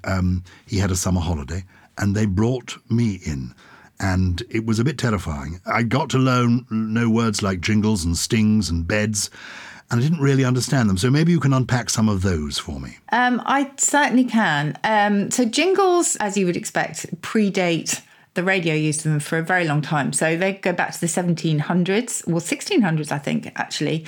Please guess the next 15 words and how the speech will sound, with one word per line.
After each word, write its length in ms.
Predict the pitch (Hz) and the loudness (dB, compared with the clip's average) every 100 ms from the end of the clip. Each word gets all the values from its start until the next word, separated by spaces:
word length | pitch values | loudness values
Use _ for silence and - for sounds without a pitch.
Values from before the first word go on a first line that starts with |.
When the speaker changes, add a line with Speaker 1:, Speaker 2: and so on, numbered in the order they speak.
| - - 226 - | -10 -10 -10 -4
Speaker 2:
And 120 | 202 | -2
it 80 | 196 | 0
was 160 | 220 | -2
first 760 | - - 233 220 220 - - - - - - _ | -2 0 4 4 2 0 -4 -10 -16 -20 -20 _
a 80 | 208 | -2
sound 340 | - 214 196 | 2 2 2
of 140 | 190 - | 0 0
clinking 500 | 226 202 - 190 196 | 2 2 2 2 2
metal, 720 | 208 - 196 185 185 180 - | 0 -2 0 2 2 0 -2
then 280 | - 185 180 | -2 0 0
it 80 | 170 | 0
was 180 | 175 | 0
a 60 | 170 | 0
short 480 | - - 170 170 - | -2 0 0 0 -4
verse, 880 | 185 185 208 196 196 196 180 - | -4 2 4 4 2 0 0 -4